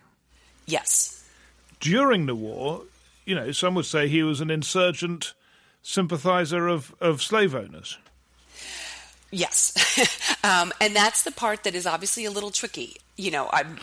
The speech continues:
Speaker 1: probably biased, but I would certainly like to believe that he really was fighting for Virginia and his home state, that it was a difficult decision for him. He was asked by the Union Army to lead their troops, but he went for his state of Virginia.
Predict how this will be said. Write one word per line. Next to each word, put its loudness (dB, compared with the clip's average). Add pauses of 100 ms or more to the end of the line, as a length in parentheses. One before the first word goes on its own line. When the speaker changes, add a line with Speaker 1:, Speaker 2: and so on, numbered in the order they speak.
(260)
Speaker 1:
probably -4
biased, -4
but -2
I 0
would -8
certainly -4
like -6
to -8
believe -8
that -8
he -8
really -4
was -4
fighting -6
for -8
Virginia -6 (280)
and -10
his -6
home -6
state, -2
that -6
it -8
was -4
a -10
difficult -12
decision -4
for -8
him. -8
He -12
was -8
asked -4
by -8
the -6
Union -4
Army -6
to -4
lead -8 (100)
their -6
troops, -6 (400)
but -4
he -6
went -6
for -6 (240)
his -6
state -2
of -16
Virginia. -8